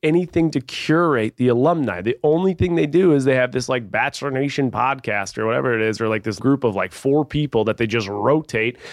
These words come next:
They don't bring anyone else in, and they don't, I feel like they just don't collaborate in any way, shape, or form with their alumni, where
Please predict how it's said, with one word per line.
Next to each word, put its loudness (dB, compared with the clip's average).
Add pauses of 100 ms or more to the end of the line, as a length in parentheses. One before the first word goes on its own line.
They -2
don't 2
bring 0
anyone 2
else -2
in, 0 (180)
and 2
they 4
don't, 0
I -6
feel -2
like 0
they 2
just -4
don't 0
collaborate -2
in -4 (140)
any 4 (320)
way, 2
shape, -2
or 2
form 0 (240)
with 0
their 2
alumni, 0
where 2